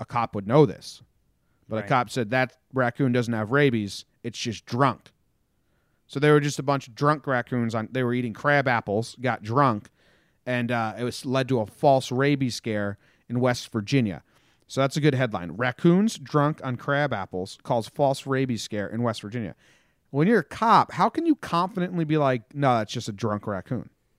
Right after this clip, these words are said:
Speaker 2: That's what I was gonna say. This must happen every couple years or something. 'Cause otherwise you see a, a bunch of raccoons during the day partying. I mean, that's a bad call.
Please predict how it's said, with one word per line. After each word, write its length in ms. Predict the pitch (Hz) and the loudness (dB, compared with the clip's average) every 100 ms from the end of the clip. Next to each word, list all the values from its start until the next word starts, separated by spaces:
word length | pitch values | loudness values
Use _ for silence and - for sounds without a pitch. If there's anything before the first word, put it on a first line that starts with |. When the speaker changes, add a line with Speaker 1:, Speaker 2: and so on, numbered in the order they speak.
| _ _ _ - | _ _ _ -4
Speaker 2:
That's 200 | - - | -2 2
what 100 | 311 | 6
I 160 | 180 | 8
was 160 | 180 139 | 6 4
gonna 180 | 151 135 | -2 -4
say. 220 | - 120 | -4 -2
This 200 | 170 208 | -2 0
must 240 | 330 320 | 0 -2
happen 440 | - 135 151 160 156 | -2 0 0 0 0
every 240 | 151 151 | 0 -2
couple 320 | 156 147 139 | -2 -2 -4
years 420 | 120 113 139 147 139 | -12 -10 -8 -8 -8
or 120 | 147 | -8
something. 640 | 160 156 151 170 165 175 170 _ _ _ _ _ _ _ _ _ _ _ _ | -8 -8 -8 -6 -6 -10 -16 _ _ _ _ _ _ _ _ _ _ _ _
'Cause 160 | 185 185 | -4 -2
otherwise 460 | 302 302 208 170 | 0 4 4 4
you 80 | 185 | -2
see 220 | 175 196 | -2 0
a, 80 | 175 135 _ | -2 -4 _
a 140 | 143 147 | -12 -10
bunch 500 | 113 170 196 196 190 | -4 0 0 -2 -6
of 80 | 170 | -2
raccoons 640 | 175 165 170 175 156 127 | -2 -2 -4 -4 -6 -8
during 300 | 160 160 151 | -6 -6 -6
the 80 | 139 | -6
day 640 | 147 147 135 123 113 165 _ - | -6 -4 -6 -8 -12 -20 _ -16
partying. 640 | - 160 151 123 110 107 98 _ _ _ _ - | -6 -4 -4 -8 -14 -18 -20 _ _ _ _ -14
I 60 | |
mean, 100 | 135 | -10
that's 200 | 139 160 | -8 -8
a 40 | 147 | -10
bad 480 | 127 147 147 143 - | -8 -4 -4 -6 -10
call. 420 | 131 113 101 | -12 -12 -14